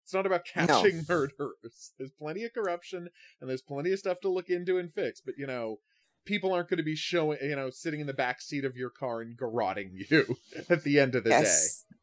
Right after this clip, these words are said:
Speaker 2: that's right. And every time I, every time I watch it, though, I keep wishing that Vinyl had gone
Speaker 1: I know.
Speaker 2: past the first season. It was so good.
Speaker 1: Yeah, such
Speaker 2: But
Speaker 1: an
Speaker 2: anyway,
Speaker 1: interesting
Speaker 2: we'll
Speaker 1: look
Speaker 2: talk
Speaker 1: at that
Speaker 2: about
Speaker 1: world.
Speaker 2: that.
Speaker 1: But yeah, we'll talk about that
Speaker 2: Yeah.
Speaker 1: when we're going.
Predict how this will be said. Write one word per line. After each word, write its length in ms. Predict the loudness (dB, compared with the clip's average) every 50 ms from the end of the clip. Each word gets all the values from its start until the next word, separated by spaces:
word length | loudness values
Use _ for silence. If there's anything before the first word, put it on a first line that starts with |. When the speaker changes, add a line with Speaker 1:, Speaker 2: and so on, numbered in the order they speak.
| _ _
Speaker 2:
that's 340 | 8 12 12 12 12 10 10
right. 300 | 12 12 12 12 10 8
And 160 | 6 6 8 10
every 240 | 10 10 10 8
time 240 | 8 8 6 6 6
I, 240 | 8 8 8 6 6 6
every 240 | 6 6 6 6 2
time 240 | 2 0 0 0 0
I 60 | 2
watch 300 | 4 4 4 4 2 -2
it, 100 | -8 -2
though, 160 | -2 0 2 2
I 100 | 0 0
keep 260 | _ -10 -10 -10 _ _ _ -6
wishing 400 | 0 0 2 2 2 2 2 4
that 160 | 2 2 2
Vinyl 560 | 0 4 6 6 6 6 6 4 2 2 2
had 160 | 0 0 0
gone 400 | 2 2 4 4 4 2 0 -4 _ _ _ -10 -6
Speaker 1:
I 100 | -4 -2
know. 360 | -2 0 -2 0 2 4 6
Speaker 2:
past 280 | 6 6 6 4 2
the 80 | 0 0
first 320 | 2 2 2 4 4 6 6 6
season. 520 | 6 4 2 0 -2 -4 -4 -4 -6 -6 0
It 60 | 0 2
was 180 | 4 4 2
so 220 | 2 4 4 2 2
good. 400 | 2 2 2 2 2 0 -4 -12 -10
Speaker 1:
Yeah, 260 | -6 -4 -4 -4 -4
such 220 | -6 -6 0 4 6
Speaker 2:
But 80 | 6 8
Speaker 1:
an 80 | 6 6
Speaker 2:
anyway, 160 | 6 6 6 6
Speaker 1:
interesting 260 | 6 6 4 8 10
Speaker 2:
we'll 80 | 10
Speaker 1:
look 60 | 10 12
Speaker 2:
talk 140 | 12 12 12
Speaker 1:
at 20 | 12
that 40 | 12
Speaker 2:
about 200 | 12 12 12 12
Speaker 1:
world. 80 | 10 6
Speaker 2:
that. 240 | 4 6 4 2 0
Speaker 1:
But 120 | -4 -2 -2
yeah, 80 | -2 -2 -2
we'll 100 | -8 -6
talk 200 | -4 -4 -4 -4
about 200 | -4 -8 -8 -6
that 120 | -6 -6
Speaker 2:
Yeah. 100 | -4 -6
Speaker 1:
when 100 | -6 -8
we're 80 | -10 -12
going. 160 | -12 -14 -18